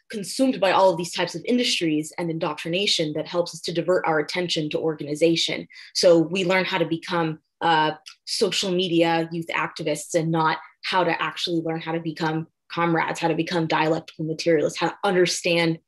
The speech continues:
struggle, how to be a part of it, um, and, and work together. And so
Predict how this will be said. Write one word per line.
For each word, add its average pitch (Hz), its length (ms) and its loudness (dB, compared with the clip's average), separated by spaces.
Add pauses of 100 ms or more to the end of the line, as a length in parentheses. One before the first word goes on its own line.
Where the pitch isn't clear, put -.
struggle, 165 360 -2
how 165 120 -4
to 160 80 -2
be 160 140 0
a 160 60 2
part 180 300 0
of 165 140 0
it, 165 180 4 (260)
um, 160 320 0
and, 165 120 -2
and 160 240 -4
work 151 180 -4
together. 147 480 -2
And 156 100 -2
so 147 380 -2